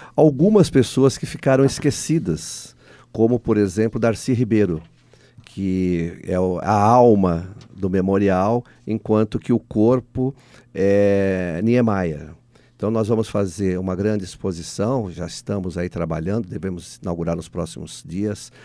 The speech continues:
a exposição do Darcy Ribeiro, mostrando quem foi esse grande brasileiro, esse antropólogo,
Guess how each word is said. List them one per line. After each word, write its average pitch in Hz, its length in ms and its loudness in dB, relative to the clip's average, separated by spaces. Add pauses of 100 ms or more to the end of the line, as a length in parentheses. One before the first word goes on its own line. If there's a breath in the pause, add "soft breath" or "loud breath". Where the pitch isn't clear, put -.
(340 loud breath)
a 92 80 -2
exposição 95 560 -4
do 95 80 -4
Darcy 92 380 -4
Ribeiro, 98 360 0
mostrando 123 540 0
quem 131 180 0
foi 123 260 0
esse 120 200 -4
grande 113 300 0
brasileiro, 98 500 0
esse 82 180 -6
antropólogo, 95 920 -2